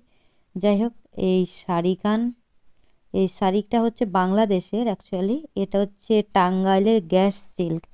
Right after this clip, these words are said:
যারা বাংলাদেশে কেউ যদি দেখে থাকো, যারা শাড়ির, আহ, দোকানে কাজ করো বা শাড়ির কারখানায় কাজ করো, এটা হচ্ছে গ্যাস সিল্ক, বাংলাদেশের টাঙ্গাইলের গ্যাস সিল্ক। খুব, আহ,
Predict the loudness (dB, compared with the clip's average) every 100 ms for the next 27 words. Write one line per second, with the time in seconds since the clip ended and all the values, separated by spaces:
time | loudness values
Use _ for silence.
0 | _ _ _ -2 4 8 8 10 8 6
1 | 0 0 0 2 0 0 -2 0 2 2
2 | 2 0 0 -2 -4 -4 0 0 0 -4
3 | -4 -2 -2 0 2 2 2 0 0 4
4 | 2 0 -8 _ -20 -20 -20 -16 -2 2
5 | 4 4 4 2 2 2 2 4 4 0
6 | 0 0 0 2 2 0 -2 -6 _ _
7 | _ _ _ -20 _ -2 0 0 0 0
8 | 0 -4 -2 -2 -4 -8 -6 -6 -2 -4
9 | -2 -2 2 4 2 -2 -20 _ -4 -4
10 | -6 -10 -4 -2 0 -2 -4 -4 -4 -2
11 | -2 0 0 0 0 2 0 0 -6 -10
12 | -10 -14 -20 -20 -20 _ -4 -4 -4 -10
13 | -4 -2 2 2 2 0